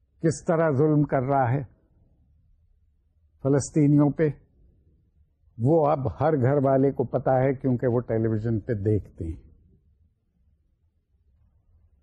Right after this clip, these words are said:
کہیں کوئی حادثہ ہوا ہے، ان کو معلوم ہے کہ اس حادثے میں کتنا نقصان ہوا، کیسے ہوا، وہ ٹیلی ویژن پہ دیکھ چکے ہیں۔ یا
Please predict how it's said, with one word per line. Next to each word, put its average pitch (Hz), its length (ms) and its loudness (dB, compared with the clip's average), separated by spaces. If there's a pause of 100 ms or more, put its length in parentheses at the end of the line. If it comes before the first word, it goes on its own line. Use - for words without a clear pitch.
(340)
کہیں 156 340 4
کوئی 156 380 2
حادثہ 131 460 -2
ہوا 143 460 2
ہے، 151 120 0 (1700)
ان 139 160 2
کو 151 140 2
معلوم 143 500 2
ہے 151 140 2
کہ 147 100 -4
اس 131 220 0
حادثے 135 400 -2
میں 135 140 4
کتنا 131 400 -6
نقصان 123 480 -4
ہوا، 120 260 0
کیسے 117 440 -6
ہوا، 110 260 -2 (420)
وہ 123 140 -2
ٹیلی 117 280 0
ویژن 110 300 0
پہ 127 120 -8
دیکھ 107 340 -2
چکے 98 260 -12
ہیں۔ - 160 -12 (1900)
یا 156 260 2